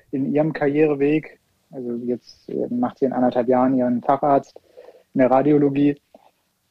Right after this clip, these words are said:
dass wir beide uns gegenseitig auf diesen Wegen halt eben unterstützen, ne? Und, ähm, das ist, glaube ich, ein sehr, eine sehr gesunde Kombination. Wir freuen uns immer, wenn wir uns beide sehen.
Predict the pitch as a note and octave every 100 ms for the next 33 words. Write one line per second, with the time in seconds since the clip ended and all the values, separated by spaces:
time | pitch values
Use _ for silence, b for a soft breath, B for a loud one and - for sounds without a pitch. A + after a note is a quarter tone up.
0 | _ _ C3 B2+ - - C3 C3 C#3 D3
1 | C3 - C#3+ C3 C3 C3 - C3 B2 C3+
2 | C3+ B2 C#3 B2+ B2 A#2+ E3+ E3+ - A2+
3 | A2+ C#3+ D3 C3 B2+ B2+ A#2+ - B2 B2
4 | A#2 B2 C#3 - C3+ B2+ - B2 - B2+
5 | C3 C3+ A#2 C#3 C3+ C#3+ C#3 C3+ - C3
6 | B2+ A#2+ - D3 B2+ - C3+ C3+ C3+ -
7 | C3+ B2+ C3 C3 B2+ - B2 B2+ A#2 D3
8 | F3